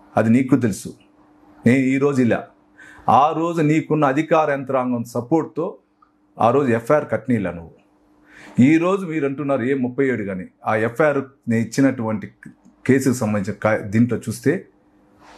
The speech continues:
ఎవరి పేర్లు ఇచ్చానో అందరికీ తెలుసు, మీకు కూడా తెలుసు ఆ విషయం.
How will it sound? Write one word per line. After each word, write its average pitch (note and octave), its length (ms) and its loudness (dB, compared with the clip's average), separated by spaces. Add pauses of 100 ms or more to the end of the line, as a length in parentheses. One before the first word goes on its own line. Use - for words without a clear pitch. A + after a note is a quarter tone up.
(160)
ఎవరి F3+ 260 4
పేర్లు D3+ 240 2
ఇచ్చానో C#3 240 -2 (200)
అందరికీ C3+ 340 2
తెలుసు, A2 220 -8 (160)
మీకు C3+ 220 2
కూడా C#3+ 180 -4
తెలుసు F#2+ 220 -8
ఆ - 80 -4
విషయం. - 220 -12